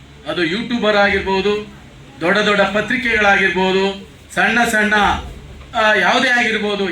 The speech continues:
ಎಲ್ಲರನ್ನ ಒಂದು ರೀತಿ ನೋಡ್ಬೇಕು ಅಂತೇಳಿ ಅವ್ರು ಹೇಳ್ತಾ ಇದ್ರು. ನಾನು ಈ ವೇದಿಕೆ ಮುಖಾಂತರ ಸರ್ಕಾರವನ್ನ ಆಗ್ರಹವನ್ನ ಮಾಡ್ತೀನಿ, ನೀವು ಈ ಒಂದು ಈ ಜಿಲ್ಲಾ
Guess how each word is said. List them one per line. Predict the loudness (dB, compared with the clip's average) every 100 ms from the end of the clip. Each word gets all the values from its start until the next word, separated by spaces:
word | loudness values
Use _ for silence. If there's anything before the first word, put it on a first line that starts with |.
| -2
ಎಲ್ಲರನ್ನ | 0 0 2 2 0 -2 -6 -10 -8 -2
ಒಂದು | 0 2
ರೀತಿ | 0 0 -2
ನೋಡ್ಬೇಕು | 0 0 0 -2 -4
ಅಂತೇಳಿ | -2 0 2
ಅವ್ರು | 2 2
ಹೇಳ್ತಾ | 0 2 2
ಇದ್ರು. | 2 0 0
ನಾನು | 2 4 2 0 -6 -20 -16 -2 0
ಈ | 2 2
ವೇದಿಕೆ | 0 0 0 0 0
ಮುಖಾಂತರ | 0 0 -2 0 2 2 0 -2
ಸರ್ಕಾರವನ್ನ | -2 0 2 2 2 2 0 0
ಆಗ್ರಹವನ್ನ | -2 -2 -2 -4 -4
ಮಾಡ್ತೀನಿ, | -6 -6 -4 -2 -4 -8 -20 -20 -20 -20 -18 -18 -16 -4 0
ನೀವು | 2 2 2 0 -8 -18 -20 -20 -20 -20 -20 -16 -4 0
ಈ | 0 -2 -4 -14 -20 -20 -20 -20 -20 -4 -2
ಒಂದು | 0 0 0 -2 -2
ಈ | 0 0
ಜಿಲ್ಲಾ | 0 2 2